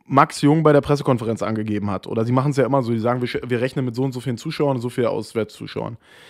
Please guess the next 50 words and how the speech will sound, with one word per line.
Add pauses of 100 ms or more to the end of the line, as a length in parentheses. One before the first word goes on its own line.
(220)
Ich
denke,
dass
zu
dem
Zeitpunkt,
wo
er
das
gesagt
hat,
vielleicht
so
dreiunddreißig,
fünfunddreißigtausend
Karten
verkauft
wurden (460)
und
normalerweise
werden
noch
mal
so
zwei,
dreitausend
mehr
verkauft
am
Spieltag.
Gerade
an
einem
Samstag
kann's
dann
auch
noch
mal
mehr
werden,
vor
allem,
weil
wir
dann
gegen
Augsburg
gewonnen
haben.